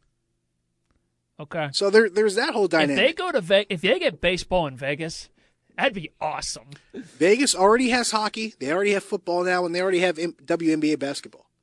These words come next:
Speaker 1: So why not add baseball?
Speaker 2: And they have baseball. It's just minor league.
Speaker 1: Mm-hmm.
Speaker 2: Why not put an M L B team in Vegas? And you know there'll be people there because people in Vegas are actually going to live sporting events. Those teams are being supported.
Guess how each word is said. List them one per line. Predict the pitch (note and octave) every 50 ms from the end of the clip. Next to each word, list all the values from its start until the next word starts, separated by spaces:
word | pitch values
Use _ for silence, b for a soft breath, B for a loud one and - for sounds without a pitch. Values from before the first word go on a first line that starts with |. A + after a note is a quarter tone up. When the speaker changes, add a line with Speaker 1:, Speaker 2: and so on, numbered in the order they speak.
| _ _ _
Speaker 1:
So | - - - E3+
why | D#3+ C#3+ C3 C#3 D3 F#3
not | G3 F#3+ F#3 F#3+ F#3+
add | G3+ G#3+ F#3
baseball? | D#3+ G3+ C4+ - - - E3 C3+ B2+ - -
Speaker 2:
And | - F3+ F#3
they | G#3 G#3
have | A3 A#3 G3+ D#3
baseball. | F#3+ C4+ F4 - - E3+ D3+ D#3
It's | E3 D#3 -
just | - F3+ F3+ E3+ F3
minor | F#3 F#3 F#3 E3+
league. | G3 D#4+ E4+ A#3+ - - - -
Speaker 1:
Mm-hmm. | D3+ D3+ C#3+ B2+ C3+ D3 C#3+ _ _ _ _ _ _ _ _ _ _ _ _ _ _ -
Speaker 2:
Why | - - E3+ G3
not | C#4+ G4 -
put | - C#4
an | A#3+ G3 F#3+
M | F3 E3
L | D3+
B | C#3+ C#3 C3+
team | - D3 C3
in | A#2+ A2+
Vegas? | G#2+ G2+ F#2 - - - - _ _ _ _ _ _ _ _ _ _ _ _ _ _ _ _ _ _ _
And | - E3+ E3
you | E3+ F3+ F#3+
know | G3+ G#3+
there'll | A3 G3+ F#3
be | F#3 F#3
people | - - A3+ - E3+ D#3+
there | D#3+ A#3 E4 E4+ D#4+ E4
because | E4 D#4+ D4 B3 A#3 A3
people | - - E4+ F#4 - F4
in | C#4+ A3+
Vegas | D#4+ E4+ G4 F4 D#4+ E4 -
are | D4+ D4
actually | D4+ D4+ - D#4+ C4
going | A#3+ C#4 D#4+ D#4
to | D#4 D#4
live | E4+ F#4 F4
sporting | - - F#4+ G4 F#4+ F4+
events. | D#4+ G#3+ E3+ A#3+ -
Those | - A#3+ D#4 -
teams | - D#4+ F4+ F4
are | F#4 E4
being | F4 F#4 F#4
supported. | - - F4 - E4 F4 E4+ C4+ - -